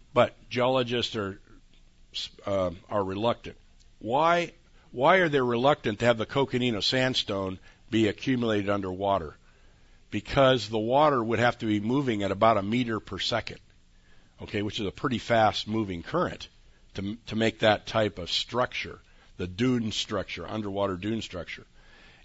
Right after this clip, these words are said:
And then the Coconino sandstone occurs over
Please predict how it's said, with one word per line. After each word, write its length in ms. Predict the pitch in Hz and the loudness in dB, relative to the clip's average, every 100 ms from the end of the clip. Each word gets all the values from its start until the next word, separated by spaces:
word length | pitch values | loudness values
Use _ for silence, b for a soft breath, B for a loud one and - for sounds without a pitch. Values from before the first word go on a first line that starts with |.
| - | -8
And 200 | 107 107 | -4 2
then 340 | 123 131 127 120 b | 6 6 4 -4 b
the 80 | 110 | -4
Coconino 500 | - 156 165 151 127 | 0 2 2 0 0
sandstone 600 | - 147 156 - 123 107 | 0 0 0 -2 -4 -4
occurs 580 | 98 - 139 110 98 - | -4 -2 0 0 -4 -6
over 520 | 123 127 120 117 113 | -2 0 2 0 0